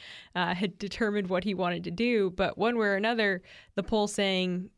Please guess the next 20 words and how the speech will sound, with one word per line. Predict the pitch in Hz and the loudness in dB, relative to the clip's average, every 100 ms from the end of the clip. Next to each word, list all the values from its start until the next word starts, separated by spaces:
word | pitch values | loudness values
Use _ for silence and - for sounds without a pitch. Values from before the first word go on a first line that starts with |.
| - | -4
"Yes, | 180 190 185 - - - _ _ | 0 2 0 -4 -16 -18 _ _
bring | 185 185 | -4 -2
Trump | 180 175 165 | -4 -6 -2
back," | 180 185 170 - - _ _ | 0 0 -2 -6 -20 _ _
won | 185 180 | -4 -2
out, | 175 196 175 160 - - - - | 0 0 0 -2 -10 -20 -16 -2
uh, | 170 | -2
which | 160 180 | 0 -4
was | 233 | -4
pretty | - 392 | 0 0
fascinating | 285 220 214 196 175 | 0 -2 -2 -2 -2
to | 165 | -4
see. | - 254 180 - - | -6 -4 -4 -4 -2
Uh, | 208 - | -2 -2
and | - 214 | -2 0
yet, | 208 233 240 - - _ _ _ | 2 2 0 -4 -14 _ _ _
Trump | - 285 277 | 0 2 2
isn't | 269 240 - | 0 -2 -2
tweeting. | 294 226 - - | -4 -4 -8 -10
Why? | 196 226 170 | -2 -2 -2